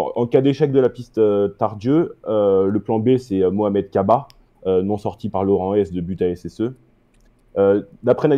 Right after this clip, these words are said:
Nabil Djelit, la semaine dernière, euh, la, Valenciennes aurait reçu une offre de Saint-Étienne, euh, pour le milieu de terrain de vingt ans. Et sinon, en troisième piste, euh, un interna-, un international africain de vingt-quatre ans, en, en évo-, évoluant en Ligue un d'après Evect.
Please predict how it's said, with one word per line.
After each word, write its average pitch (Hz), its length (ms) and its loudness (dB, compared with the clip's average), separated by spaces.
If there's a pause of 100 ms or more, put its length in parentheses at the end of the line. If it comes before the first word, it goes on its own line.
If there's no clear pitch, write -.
(120)
Nabil 123 340 -2
Djelit, 123 260 -2
la 120 80 0
semaine 113 180 -4
dernière, 120 540 -2
euh, 104 100 0
la, 95 840 2
Valenciennes 120 460 0
aurait 101 220 0
reçu 120 300 0
une 120 100 0
offre 123 220 0
de 104 100 0
Saint-Étienne, 107 520 -6 (560)
euh, 98 80 2
pour 110 240 4
le 104 80 2
milieu 104 200 0
de - 40 -12
terrain 107 220 -2
de 104 80 -4
vingt 95 240 -6
ans. 110 180 -6 (880)
Et 151 140 6
sinon, 156 460 -2 (100)
en 110 140 0
troisième 123 420 -4
piste, - 440 -10 (100)
euh, 101 340 2
un 107 120 -2
interna-, 131 420 -6
un 113 140 -2
international 143 640 -4
africain 127 340 -4
de 113 100 -2
vingt-quatre 123 420 -2
ans, 101 180 -6 (320)
en, 107 140 0 (160)
en 110 120 -4
évo-, 110 300 0
évoluant 123 420 0
en 107 60 0
Ligue 113 200 -2
un 123 80 0
d'après 110 280 -2
Evect. 107 460 -2